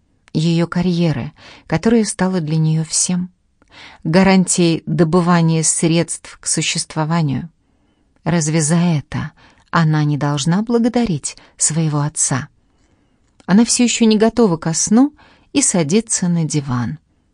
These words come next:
Она поджимает под себя ноги, и воспоминания о ночи перед свадьбой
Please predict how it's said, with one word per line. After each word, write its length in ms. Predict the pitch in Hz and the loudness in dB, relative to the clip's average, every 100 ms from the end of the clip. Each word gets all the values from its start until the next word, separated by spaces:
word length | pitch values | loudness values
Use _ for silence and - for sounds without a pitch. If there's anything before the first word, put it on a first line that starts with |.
| _ - | _ -2
Она 220 | 156 151 | 0 0
поджимает 600 | 160 143 156 156 151 - | -2 -2 0 0 -2 -4
под 160 | 151 | -8
себя 320 | - 147 143 147 | -6 -6 -4 0
ноги, 460 | 165 220 202 208 _ _ - - - | 2 2 0 -6 _ _ -20 -20 -4
и 100 | 208 | 0
воспоминания 760 | 220 - 226 226 247 254 233 - - | 2 2 4 6 8 8 6 4 2
о 100 | 208 | 6
ночи 400 | 220 220 - 156 | 6 4 2 -2
перед 320 | 160 156 - | -2 -2 -4
свадьбой 640 | - 151 220 196 214 214 | -4 -2 -2 0 -2 -4